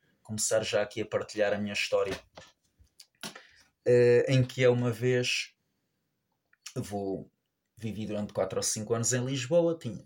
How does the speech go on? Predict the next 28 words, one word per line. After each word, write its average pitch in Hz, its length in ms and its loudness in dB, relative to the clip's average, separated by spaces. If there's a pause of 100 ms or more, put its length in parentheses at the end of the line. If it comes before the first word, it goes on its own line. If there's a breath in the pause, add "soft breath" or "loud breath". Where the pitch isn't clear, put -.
trabalhava 110 500 0
num 113 140 -4
horário 117 360 0
noturno 127 560 -4
e 123 80 -6
eu 120 100 -2
pensava, 95 680 -6 (1000 soft breath)
"Pá, - 180 0 (180)
isto - 260 0
é 110 60 -2
certinho, 107 460 -4
todas 110 360 -6
as 107 120 -4
semanas 110 440 -6
vou 117 180 -6
ser 113 240 -4
vítima 110 520 -6
de - 120 -10
um, 107 120 -4 (460)
de 95 160 -4
um 113 120 0
assalto, 113 600 2
ou - 80 -2
pelo - 140 -8
menos 117 180 -2
vão-me 113 180 -4
tentar 113 340 0
assaltar." 123 560 0